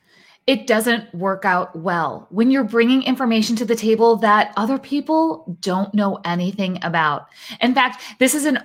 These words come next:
old school habit that simply needs to stop. I want to welcome you to the Special Education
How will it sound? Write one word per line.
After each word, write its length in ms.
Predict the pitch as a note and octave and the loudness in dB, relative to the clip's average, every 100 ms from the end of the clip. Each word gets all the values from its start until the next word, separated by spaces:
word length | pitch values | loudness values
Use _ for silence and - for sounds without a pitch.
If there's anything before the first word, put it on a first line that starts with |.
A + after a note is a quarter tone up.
| - | 4
old 260 | A3+ C4 | 4 4
school 320 | B3+ - C4+ B3+ | 0 0 2 2
habit 540 | G#3+ G3 G3+ G#3+ - | 4 4 4 2 2
that 160 | F#3 - | -2 -2
simply 560 | F#3+ F#3+ A3+ A3+ A3+ | -4 -2 0 0 -2
needs 300 | F#3 F3+ F3+ | -6 -4 -6
to 100 | - | -8
stop. 380 | F#3+ - D3+ F#2 - _ _ - - | -10 -2 0 0 -6 _ _ -20 -6
I 60 | - | 2
want 140 | A3+ | 4
to 20 | G#3 | 6
welcome 340 | G3 G3+ G#3+ | 4 4 2
you 140 | G3+ | 0
to 140 | G3 F#3 | -2 -6
the 80 | F#3 | -6
Special 320 | - F3+ F3 | -6 -6 -6
Education 500 | E3+ - F3 F#3 | -8 -4 -4 -4